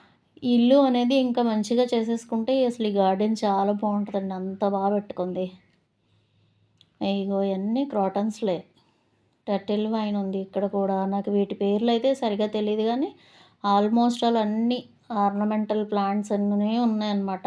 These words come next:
ఇండోర్‌వి ఉన్నాయి, అవుట్‌డోర్‌వి ఉన్నాయి, ఫ్లవర్‌వి ఉన్నాయి, వెజిటేబుల్స్ ఉన్నాయి, అలాగే ఫ్రూట్స్ ప్లాంట్స్ ఉన్నాయి. అస్సలు చాలా చాలా బాగుందన్నమాట. వాటర్లో పెరిగేవి ఉన్నాయి. ఇక్కడ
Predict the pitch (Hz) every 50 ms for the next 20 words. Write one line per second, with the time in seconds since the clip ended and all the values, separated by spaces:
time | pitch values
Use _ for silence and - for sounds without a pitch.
0 | 196 190 196 196 196 196 196 202 208 202 202 202 196 196 190 190 190 185 185 185
1 | 180 180 180 185 190 196 196 202 196 190 185 185 185 185 185 185 185 - _ _
2 | _ _ _ _ _ _ _ _ - - 214 208 202 196 202 208 214 220 240 220
3 | 226 226 208 202 196 190 185 190 190 185 190 196 196 190 - - 208 - 240 233
4 | 233 233 233 226 208 214 226 202 196 190 190 190 185 185 190 190 208 - - _
5 | _ - 202 202 196 202 208 214 208 226 220 214 214 214 208 208 208 214 214 -
6 | - - - _ _ _ _ - 240 247 247 254 262 247 254 - - 254 233 214
7 | 202 202 196 - 208 202 196 196 190 190 185 185 185 185 185 196 202 - _ _
8 | _ _ - 220 - - - 233 240 233 202 - - - - 214 208 208 226 226
9 | 226 214 208 214 208 202 202 196 196 214 220 220 208 202 190 190 190 190 190 202
10 | 196 196 196 196 196 196 196 - 208 208 208 208 208 202 196 190 185 196 202 202
11 | 202 190 185 185 180 180 180 180 190 - - - _ _ _ _ _ _ _ _
12 | _ _ - 226 233 226 - - 254 247